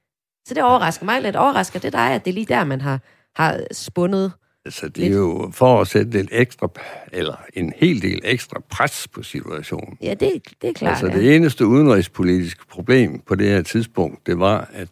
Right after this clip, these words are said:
Speaker 2: den der bemeldte tyske orden havde besat Gotland, som jo var en del af Norden. Men, øh, Margrethe var ikke mere bange for den tyske orden, end at året efter, i fjorten hundrede og tre, angriber hun Gotland med en hær.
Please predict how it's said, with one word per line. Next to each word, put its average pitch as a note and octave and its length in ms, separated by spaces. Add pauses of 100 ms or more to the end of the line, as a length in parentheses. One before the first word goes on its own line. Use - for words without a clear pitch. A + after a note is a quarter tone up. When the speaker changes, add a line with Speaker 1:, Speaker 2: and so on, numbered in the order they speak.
Speaker 2:
den E2+ 240
der E2 180 (140)
bemeldte F2+ 440
tyske - 420
orden F2+ 340 (120)
havde E2 180
besat E2+ 400 (260)
Gotland, A2 560
som - 240
jo D#2 140
var - 220
en D#2 80
del F2+ 300
af C#2+ 160 (160)
Norden. F#2 460 (1400)
Men, G2+ 320
øh, D#2 340
Margrethe A2+ 480
var F#2+ 100
ikke A#2 200
mere A#2 180
bange A2 300
for A2 100
den F2 140
tyske A#2+ 360
orden, G2+ 580
end E2 200
at - 300
året G#2 480
efter, - 280
i - 80
fjorten G#2 420
hundrede F#2+ 220
og F#2 100
tre, C3+ 260 (500)
angriber F#2 520
hun D#2 180
Gotland F2+ 480 (120)
med - 80
en E2 120
hær. - 380